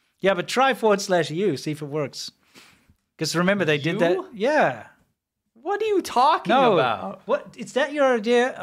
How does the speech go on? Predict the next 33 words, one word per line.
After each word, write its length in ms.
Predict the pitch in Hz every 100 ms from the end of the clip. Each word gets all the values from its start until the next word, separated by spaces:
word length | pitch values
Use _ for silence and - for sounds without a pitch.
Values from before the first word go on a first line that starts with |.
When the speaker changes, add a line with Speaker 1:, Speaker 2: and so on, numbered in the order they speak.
| 165
Speaker 1:
Okay, 280 | 151 135 135
I 80 |
guess 280 | 139 151 -
not. 200 | 139 135 _ _ _ _ _ -
They 220 | 165 220
had 180 | 202 277
that 200 | 254 -
for 80 | 185
the 100 | 165
longest 320 | 190 202 -
time, 180 | 208 170
Speaker 2:
No, 20 |
they 40 | 156
Speaker 1:
remember? 260 | 160 185 202
Speaker 2:
didn't. 160 | 214
Speaker 1:
It 60 | 214 -
was 140 | 170
forward 200 | - 190
slash 280 | 185 180 139
user, 400 | 156 175 170 185
and 100 | 165
then 100 | 151
they 120 | 151
shortened 320 | 143 165 170
it 100 | 165
to 80 | 151
forward 240 | 139 151 139
slash 320 | 143 135 131
U. 120 | 143
Speaker 2:
Oh, 80 | 196
that 140 | 262
was, 280 | 311 277 143
like, 320 | 160 151 135